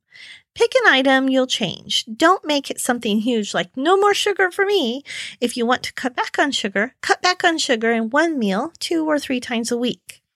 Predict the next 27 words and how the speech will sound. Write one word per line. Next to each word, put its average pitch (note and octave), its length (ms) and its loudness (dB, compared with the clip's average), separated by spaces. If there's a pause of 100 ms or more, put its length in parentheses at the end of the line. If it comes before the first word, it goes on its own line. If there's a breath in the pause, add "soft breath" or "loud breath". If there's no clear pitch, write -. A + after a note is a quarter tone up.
(120)
Then G4 220 2
when G4 160 2
you C#4+ 80 4
have G#3 220 -2 (100)
that G#4 220 0 (100)
down, A3 420 2 (140)
add G#4 200 0
another D#4+ 360 -2
day A3+ 360 -2
or A#3 200 -4
meal. G3+ 420 -2 (360 loud breath)
These A#3 280 -2
small D#4 540 2
changes A3 680 -2 (280 loud breath)
over D#4+ 320 4
time A3+ 560 0 (120)
will B3 360 0
snowball C#4+ 680 0
into A3 600 -4 (240)
big A3+ 340 0
change. - 540 -6 (340 loud breath)
But E4+ 300 2
the C#4+ 80 -2
big B3 240 0
change B3+ 640 -4 (500)
will A3+ 140 -4
happen A#3+ 640 -4